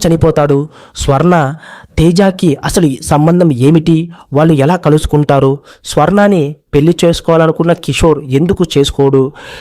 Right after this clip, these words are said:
తేజ ఆదర్శ వ్యక్తిగా తాతయ్య, అత్తయ్య ఎలా తీర్చిదిద్దగలిగారు, చివరికి తేజ స్వర్ణాన్ని పెళ్లి చేసుకుంటాడా లేదా, స్వర్ణ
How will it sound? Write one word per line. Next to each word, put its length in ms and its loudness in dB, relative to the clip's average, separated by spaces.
తేజ 260 2
ఆదర్శ 560 -2
వ్యక్తిగా 540 -2
తాతయ్య, 500 0
అత్తయ్య 540 0
ఎలా 160 2
తీర్చిదిద్దగలిగారు, 1120 0
చివరికి 680 0
తేజ 240 2
స్వర్ణాన్ని 720 0
పెళ్లి 320 0
చేసుకుంటాడా 680 0
లేదా, 540 2
స్వర్ణ 640 0